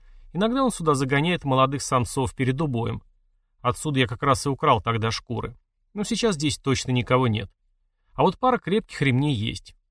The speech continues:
Я дернул дверь обратно, и она, повиснув на кожаных петлях, прикрыла нас от возможных взглядов. Затем смерил Диру, не перестававшую болтать языком, многообещающим взглядом и стер с себя печать.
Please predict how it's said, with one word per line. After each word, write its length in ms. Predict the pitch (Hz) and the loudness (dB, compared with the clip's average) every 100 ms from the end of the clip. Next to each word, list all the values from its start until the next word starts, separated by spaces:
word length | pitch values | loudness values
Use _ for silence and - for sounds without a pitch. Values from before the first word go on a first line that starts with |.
| _ | _
Я 180 | - 131 | -2 2
дернул 340 | 123 127 117 120 | 4 2 2 2
дверь 220 | 120 120 | 4 6
обратно, 420 | 127 165 214 - | 4 4 2 2
и 40 | 151 | 0
она, 200 | 170 208 | 0 0
повиснув 560 | 151 123 117 - 107 | 0 0 -2 -4 -2
на 100 | 131 | 0
кожаных 460 | 110 123 113 120 - | 0 0 0 -2 -4
петлях, 340 | 220 190 175 | -6 -4 -6
прикрыла 400 | - 151 196 226 | -6 -6 0 2
нас 220 | 196 165 | 2 0
от 100 | 127 | 0
возможных 460 | 127 120 143 131 127 | 2 4 4 0 0
взглядов. 480 | 113 113 107 104 101 _ _ _ _ _ _ _ _ | 0 2 2 0 -8 _ _ _ _ _ _ _ _
Затем 380 | 117 131 - 131 | -2 -2 2 0
смерил 420 | - 127 127 120 | 2 2 4 4
Диру, 300 | 113 131 139 | 2 0 2
не 100 | 120 | 2
перестававшую 720 | 101 120 - 127 123 117 - 117 | 0 -2 0 2 4 4 2 0
болтать 420 | 117 117 117 - | 2 2 -2 -2
языком, 480 | 120 117 - 180 - _ _ - | -2 -2 0 -4 -4 _ _ -4
многообещающим 880 | 131 123 120 131 - 156 123 - | 0 2 2 0 0 2 2 0
взглядом 460 | 123 131 185 208 160 | -2 0 2 2 2
и 40 | |
стер 280 | 107 - 127 | 0 0 -2
с 40 | - | -2
себя 240 | 131 110 | -4 -4
печать. 480 | - 170 - - | -4 -4 -4 -6